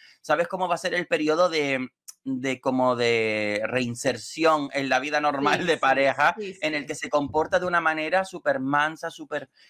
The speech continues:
Speaker 1: que tú dices, "Bueno, parece que ha espabilado y luego vuelve a las andadas", ¿no? Es que es como de recibo y, y no sé.
Speaker 2: Sí,
Speaker 1: Me ha
Speaker 2: sí, sí.
Speaker 1: resultado curioso.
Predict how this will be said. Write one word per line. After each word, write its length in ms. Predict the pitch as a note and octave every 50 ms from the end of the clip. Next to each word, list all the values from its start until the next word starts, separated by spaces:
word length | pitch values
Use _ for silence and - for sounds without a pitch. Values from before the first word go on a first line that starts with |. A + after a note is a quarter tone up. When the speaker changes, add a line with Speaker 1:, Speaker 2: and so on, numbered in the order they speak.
| _
Speaker 1:
que 80 | - C#3+
tú 80 | C3+ D3
dices, 220 | D3 B2 C#3+ C#3
"Bueno, 240 | B2 C#3 D#3 D3+ C3 -
parece 280 | A#2+ A#2+ C3+ - F3
que 60 | - D#3+
ha 20 |
espabilado 600 | - - E3+ D#3+ D#3+ D3+ C#3 C#3 C#3 C3+ C3 C3
y 40 | B2+
luego 260 | B2+ C3+ C#3 C#3+ C#3
vuelve 240 | C3 C#3 C#3+ C#3 C#3+
a 40 | C#3
las 160 | C3+ B2 B2+
andadas", 480 | C3 B2 A#2+ A#2 A2+ A2 G#2+ G#2 G#2+ A2
¿no? 160 | A2+ - - -
Es 100 | D3 -
que 100 | - F3+
es 60 | -
como 420 | _ - D#3+ D3 C#3 C3 B2 A#2 A2
de 100 | A2 G#2+
recibo 600 | G2+ G2+ G2 G2+ - - C3+ C#3+ C3+ G#2 G2 G2
y, 160 | G2 G2 - _ _ _ _ _ _ _ _ _ _ _
y 100 | - A2+
no 160 | A2 B2 F#3 G#3
sé. 320 | - - B2 D3 C4+ - _ _ _ _ _ _ _ _ _ _ _ _ _ _ _ _ _ _ - -
Speaker 2:
Sí, 140 | - - A#2 A#2
Speaker 1:
Me 80 | A#2 A#2
ha 20 |
Speaker 2:
sí, 0 |
sí. 0 |
Speaker 1:
resultado 480 | C3 D3 D3+ F3 E3 - D#3 E3 F3+ -
curioso. 640 | - D3+ A2+ G#2 G#2 A#2 B2 - - G2+ G2 -